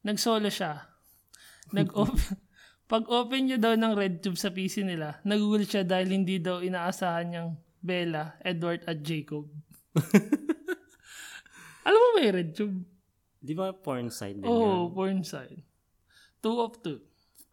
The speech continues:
Speaker 1: Porn site daw naman. Nagpanit siya at di daw niya alam ang gagawin niya kasi baka daw may makakita. Buti na lang daw ay di niya kasama ang mga bata niyang kapatid noong nabuksan niya ang RedTube.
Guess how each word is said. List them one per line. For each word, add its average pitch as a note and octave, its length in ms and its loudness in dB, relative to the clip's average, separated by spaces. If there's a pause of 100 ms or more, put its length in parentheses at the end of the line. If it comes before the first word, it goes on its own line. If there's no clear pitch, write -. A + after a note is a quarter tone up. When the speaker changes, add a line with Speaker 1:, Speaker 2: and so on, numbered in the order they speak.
Speaker 1:
Porn A3 240 2
site G#3+ 320 0
daw F#3+ 220 0
naman. D3 560 -6 (480)
Nagpanit A#3 560 2
siya G3 240 0
at F#3 80 -8
di G3 160 0
daw G3 160 0
niya G3 200 0
alam F#3 240 -2
ang F3+ 140 -4
gagawin E3+ 440 -2
niya D#3+ 180 -6
kasi F#3 280 -4
baka F#3 400 0
daw F3 400 -4 (340)
may F#3+ 140 -4
makakita. D#3+ 800 -4 (1400)
Buti G#3+ 320 -2
na C4 100 2
lang C4 200 2
daw G#3 240 2
ay F#3 120 -2
di F#3+ 200 -2
niya F#3+ 160 -2
kasama F3+ 480 -4
ang F3+ 100 -6
mga F3 220 -4
bata E3+ 360 -4
niyang E3+ 220 -8
kapatid F3 460 -6
noong F3+ 360 -4
nabuksan F#3+ 480 -2
niya E3 200 -4
ang E3+ 80 -6
RedTube. D3 480 -8